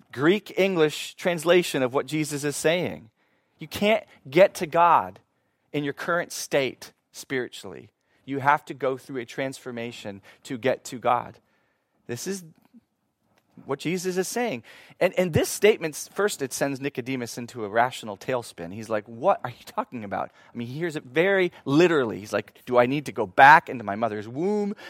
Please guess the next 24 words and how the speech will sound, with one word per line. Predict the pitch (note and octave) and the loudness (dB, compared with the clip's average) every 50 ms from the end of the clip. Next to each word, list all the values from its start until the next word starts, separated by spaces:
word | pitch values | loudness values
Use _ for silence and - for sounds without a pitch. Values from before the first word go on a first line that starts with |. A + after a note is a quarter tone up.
| - | -2
and | - D3+ D3 | -2 0 0
be | C#3+ | 0
born | C3+ C3+ D3 C#3+ C3+ | 0 0 0 0 0
a | B2+ | -2
second | - - C#3 - - - - | 2 2 2 2 2 -8 -10
time?" | - - G#3 G#3 G#3+ G#3+ G#3+ G#3+ G#3+ A3 G#3+ G#3 G3 - - - - - - _ _ _ _ _ _ _ _ _ _ _ | 6 10 12 12 12 12 12 10 8 6 2 -2 -4 -8 -16 -20 -20 -20 -20 _ _ _ _ _ _ _ _ _ _ _
And | D#3+ F3+ F3+ | 0 0 0
Jesus, | D3 F3+ G#3 G#3+ G3 A3+ A3 - - - | -2 -4 -4 -4 -4 -4 -6 -6 -8 -6
if, | - E3 D3+ - | -6 -6 -6 -8
if | C#3+ - - | -14 -12 -10
you | D#3+ C#3+ | -12 -10
read | C3 D3 F#3 G3+ F3+ | -8 -6 -6 -6 -6
it, | D3+ | -8
he | - - D#3 | -10 -12 -10
goes | C#3 E3 E3 D3+ - | -6 -6 -6 -6 -6
to | - D3 | -10 -10
some | - - - F#3 F#3+ E3+ | -4 0 2 2 2 2
lengths, | D#3 F3 E3 B2 A2 - - - - - _ _ _ _ _ _ _ _ _ _ _ | 0 0 -2 -2 -6 -12 -16 -16 -16 -18 _ _ _ _ _ _ _ _ _ _ _
refers | A#2 A#2 A2 - D3+ C#3 C#3 C#3 C3 - | -14 -14 -10 -6 -4 -4 -2 -4 -6 -10
to | - C3 | -12 -12
the | A2 G#2+ G2 | -12 -10 -12
Old | G2+ G2+ - | -12 -12 -4
Testament | - F#3 E3+ - - - F3+ E3+ E3 E3 D#3+ D#3+ D#3+ D#3 - - - _ _ _ _ _ _ _ _ | -2 -2 -2 -2 -4 -10 -8 -8 -6 -8 -8 -10 -12 -14 -18 -20 -20 _ _ _ _ _ _ _ _
and | - A2 G#2+ | -10 -10 -10